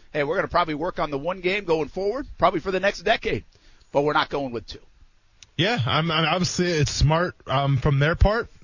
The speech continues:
Speaker 2: I think it's smart because then you, you get the fan base behind you. Um, I think it's smart because I think two home games in London,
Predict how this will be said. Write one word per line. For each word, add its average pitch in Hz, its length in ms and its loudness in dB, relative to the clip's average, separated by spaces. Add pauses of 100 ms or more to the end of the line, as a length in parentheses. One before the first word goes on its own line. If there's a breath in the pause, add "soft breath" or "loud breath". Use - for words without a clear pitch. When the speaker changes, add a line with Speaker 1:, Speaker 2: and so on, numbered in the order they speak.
(180)
Speaker 2:
I 147 160 2
think 165 240 0
it's 147 140 0
smart 151 500 0
because 143 680 2 (560 loud breath)
then 165 240 4
you, 143 80 2
you 143 160 2
get 151 120 2
the 139 100 4
fan 160 320 4
base 170 220 2
behind 185 440 4
you. 233 240 -2 (520)
Um, 139 320 0
I 143 140 2
think 156 240 2
it's 139 140 0
smart 147 400 2
because 139 180 4
I 151 60 4
think 143 240 2
two 165 200 6
home 151 280 6
games 147 260 4
in 135 100 4
London, 170 480 4